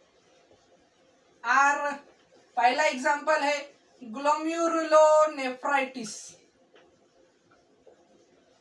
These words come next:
स्टूडेंट क्या है? glomerulonephritis।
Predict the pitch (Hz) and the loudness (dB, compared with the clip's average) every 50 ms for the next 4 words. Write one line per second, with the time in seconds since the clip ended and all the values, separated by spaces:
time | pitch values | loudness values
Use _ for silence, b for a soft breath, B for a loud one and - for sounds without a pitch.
0 | _ _ _ _ _ _ - - _ _ _ - _ _ _ _ - _ - - | _ _ _ _ _ _ -20 -20 _ _ _ -20 _ _ _ _ -20 _ -20 -16
1 | - 277 294 311 311 311 - - 311 320 320 311 330 320 262 254 254 269 269 285 | -12 -4 -2 -2 -2 -2 -4 -2 0 2 2 2 0 -2 -4 -2 -2 -2 -2 -2
2 | 302 311 302 302 311 320 330 320 302 269 254 254 254 247 247 240 254 226 214 | -6 -2 0 2 2 2 2 0 -4 -6 -6 -2 -2 -2 -2 -4 -8 -14 -14